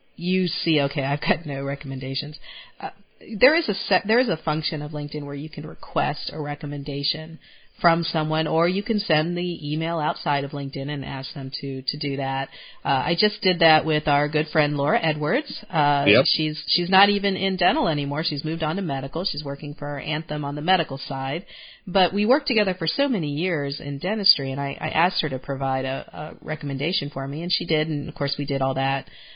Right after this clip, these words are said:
Speaker 1: um, outside of LinkedIn, but then we were able to get it onto LinkedIn. But, uh, one of the things that I, I think people need to realize is that there's a lot of times when the recommendation is not necessarily written by that person.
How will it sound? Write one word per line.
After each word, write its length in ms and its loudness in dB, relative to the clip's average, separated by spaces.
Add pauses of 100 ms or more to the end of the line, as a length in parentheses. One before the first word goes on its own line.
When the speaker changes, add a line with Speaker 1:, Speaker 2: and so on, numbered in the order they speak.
(140)
Speaker 1:
um, 500 2 (220)
outside 460 8
of 120 0
LinkedIn, 500 -2
but 320 -2
then 360 0
we 220 -4
were 140 -4
able 180 -4
to 60 -6
get 160 -4
it 80 -6
onto 260 2
LinkedIn. 460 -6
But, 180 -4 (420)
uh, 100 -8 (180)
one 440 4
of 160 4
the 400 2 (120)
things 240 2
that 120 2
I, 300 2
I 80 -2
think 180 0
people 220 -2
need 140 0
to 80 -4
realize 320 4
is 120 -6
that 160 -2
there's 200 0
a 40 2
lot 280 2
of 180 -2
times 360 -2
when 140 0
the 120 -2
recommendation 640 -2
is 140 -6
not 160 -2
necessarily 420 -4
written 300 -2
by 260 0
that 260 -4
person. 400 -6